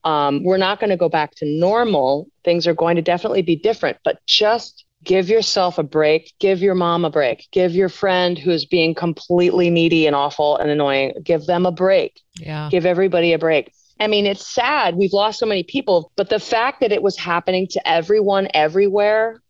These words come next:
Speaker 2: Yeah.
Speaker 1: not just Oregon, not just women, it was a collective, a human collective calamity.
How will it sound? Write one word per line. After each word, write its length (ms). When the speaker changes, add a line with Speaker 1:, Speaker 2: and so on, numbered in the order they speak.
Speaker 2:
Yeah. 160
Speaker 1:
not 360
just 420
Oregon, 560
not 280
just 520
women, 520
it 160
was 180
a 60
collective, 960
a 120
human 580
collective 720
calamity. 720